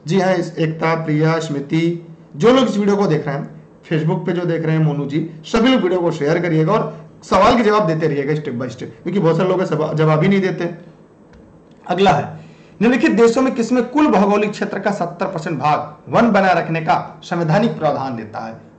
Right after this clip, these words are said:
मालदीव, नेपाल, भूटान, अफगानिस्तान। भारत का पड़ोसी देश है भूटान। याद रखिएगा, सत्तर परसेंट भाग पर वन बनाए रखने का संवैधानिक प्रावधान देता है। अगला है, कालपोंग जल विद्युत परियोजना अवस्थित है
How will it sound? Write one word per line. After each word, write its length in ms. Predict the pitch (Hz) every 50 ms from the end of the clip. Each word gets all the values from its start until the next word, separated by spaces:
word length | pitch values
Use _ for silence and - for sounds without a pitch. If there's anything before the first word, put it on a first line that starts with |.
| -
मालदीव, 760 | 151 165 190 208 226 214 196 208 202 165 131 - - - - - - - -
नेपाल, 540 | 151 185 196 - 220 214 214 214 208 185 147 - - - - - - - -
भूटान, 500 | - 170 170 180 208 220 - 277 285 - 123 - - - - -
अफगानिस्तान। 640 | 185 175 160 208 220 220 190 151 - - 123 - - - - - - - - - - - - - -
भारत 280 | - 135 180 202 - -
का 60 | 214
पड़ोसी 340 | 190 190 185 202 - - 226
देश 220 | 220 214 208 220
है 100 | 226 233 254 - - - - - - - - - - - - - - - - - - - - - - - - - - - - - - - - - - - - - - - - - - - - - - - - - -
भूटान। 400 | 135 147 151 127 110 - - - - - - - - - - - - - - - -
याद 180 | 151 185 196
रखिएगा, 200 | 202 214 247 247 233
सत्तर 380 | - 214 - - - 285 233
परसेंट 200 | 233 233 247 208 165
भाग 120 | 175 185 180
पर 120 | 208 180 127
वन 180 | 123 180 208 202
बनाए 180 | 190 185 180 170
रखने 200 | 160 151 165 165
का 100 | 160 165 156 - - - -
संवैधानिक 460 | - 190 196 180 160 185 214 233 - -
प्रावधान 380 | 180 160 156 143 170 190 185
देता 240 | 151 139 - 156 208 254 285 - - - - - -
है। 180 | 135 - - - - - - - - - - -
अगला 220 | 170 190 240 254
है, 200 | 233 185 151 - - - - - - - - - - - - -
कालपोंग 500 | 208 196 226 233 202 - 262 277 285 226
जल 140 | 214 233 220
विद्युत 320 | 190 190 185 185 240 -
परियोजना 300 | - 165 170 160 180 190 165
अवस्थित 360 | 151 143 - - - - -
है 80 | 123